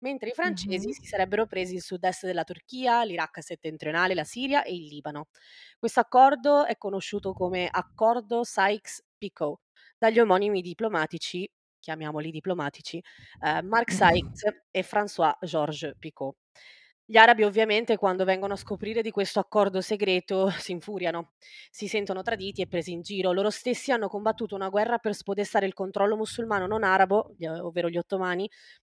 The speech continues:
Speaker 1: per poi ritrovarsi invece colonia europea.
Speaker 2: Mi sembra un sentimento giusto.
Speaker 1: Mh-mh.
Speaker 2: Ehm, cosa succede invece parallelamente in Europa? Uhm, nasce il movimento sionista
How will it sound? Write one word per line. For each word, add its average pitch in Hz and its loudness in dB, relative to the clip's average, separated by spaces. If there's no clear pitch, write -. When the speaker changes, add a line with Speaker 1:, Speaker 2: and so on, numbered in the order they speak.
Speaker 1:
per 262 0
poi 320 2
ritrovarsi 254 2
invece 202 -2
colonia 165 -2
europea. 147 -4
Speaker 2:
Mi 220 0
sembra 190 0
un 190 -2
sentimento 185 -2
giusto. 170 -4
Speaker 1:
Mh-mh. 175 -10
Speaker 2:
Ehm, 190 2
cosa 262 2
succede 240 0
invece 202 0
parallelamente 190 2
in 180 0
Europa? 180 4
Uhm, 185 4
nasce 247 4
il 220 4
movimento 202 2
sionista 170 0